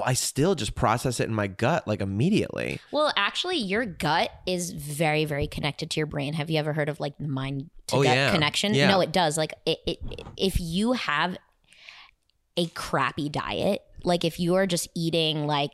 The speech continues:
Speaker 2: you know, like, as I said before, like, In-N-Out three times a day, that can cause depression, that can cause anxiety, that
Speaker 1: Yeah.
Speaker 2: can cause a lot of mental disorders because of the way th-,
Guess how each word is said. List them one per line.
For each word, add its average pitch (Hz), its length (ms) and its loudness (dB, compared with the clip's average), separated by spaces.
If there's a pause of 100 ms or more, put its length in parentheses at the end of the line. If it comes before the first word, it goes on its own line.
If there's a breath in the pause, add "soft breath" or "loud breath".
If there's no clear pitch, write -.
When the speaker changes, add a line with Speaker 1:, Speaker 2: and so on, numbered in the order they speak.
Speaker 2:
you 156 140 -2
know, 143 140 -2
like, 143 160 -2
as 143 200 -2
I 147 80 -4
said - 280 -2
before, 139 260 -4
like, 143 160 -2
In-N-Out 147 400 -2
three 156 140 -2
times 147 220 -2
a 147 40 -6
day, 151 300 0 (1000 loud breath)
that 170 340 2 (240)
can 165 320 2
cause 147 320 2
depression, 147 460 0
that 143 180 0
can 151 320 2
cause 143 440 2
anxiety, 143 420 2
that - 100 2
Speaker 1:
Yeah. 113 100 6
Speaker 2:
can 147 160 2
cause 147 220 4
a 143 40 2
lot 147 180 2
of 143 80 -6
mental 147 260 -2
disorders 147 540 0 (120)
because 147 380 0
of 143 280 -2 (120)
the 151 120 0
way 147 480 -2 (220)
th-, 156 220 -2